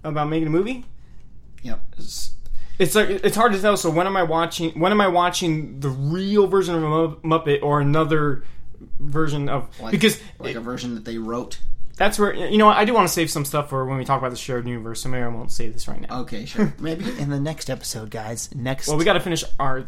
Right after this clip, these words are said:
Speaker 1: well, maybe
Speaker 2: couple
Speaker 1: we'll
Speaker 2: weeks from now.
Speaker 1: <laughs>
Speaker 2: I-, in, uh, in two weeks, we'll talk about the shared universe.
Speaker 1: Um,
Speaker 2: Sounds good?
Speaker 1: okay, well, I did just
Speaker 2: Sounds
Speaker 1: say
Speaker 2: good.
Speaker 1: Muppets, so I might as well maybe
Speaker 2: I was
Speaker 1: just
Speaker 2: gonna say,
Speaker 1: say
Speaker 2: that's a show. You,
Speaker 1: Yeah.
Speaker 2: we skipped
Speaker 1: Well,
Speaker 2: over
Speaker 1: I
Speaker 2: that.
Speaker 1: missed that in, we were talking about variety shows, and I think that that's where they fall under.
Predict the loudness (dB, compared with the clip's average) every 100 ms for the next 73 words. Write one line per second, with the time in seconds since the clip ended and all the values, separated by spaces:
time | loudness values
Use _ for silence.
0 | -4 0 2 2 2 2 0 2 4 4
1 | 4 2 4 4 6 4 0 -2 0 0
2 | 0 0 0 -2 -4 -4 -6 -8 -6 -4
3 | -4 -4 -4 -4 -6 -8 -10 -12 -18 -10
4 | -10 -8 -8 -8 -8 -8 -8 -8 -8 -8
5 | -8 -10 -12 -14 -16 -16 0 4 4 4
6 | -2 -6 -2 2 4 4 4 2 -2 0
7 | 2 4 4 2 -4 -2 0 0 -2 -2
8 | -2 -4 -6 -4 -2 0 0 0 -2 -4
9 | -4 -4 -2 0 -2 -4 -6 -2 2 4
10 | 4 2 2 4 4 6 6 4 2 2
11 | -2 0 0 0 -2 -8 -18 -20 -20 -20
12 | -8 -4 0 2 4 4 2 0 0 -2
13 | -4 0 0 0 -2 -4 -2 -2 0 0
14 | -2 -4 -4 -4 -2 -2 0 0 0 -4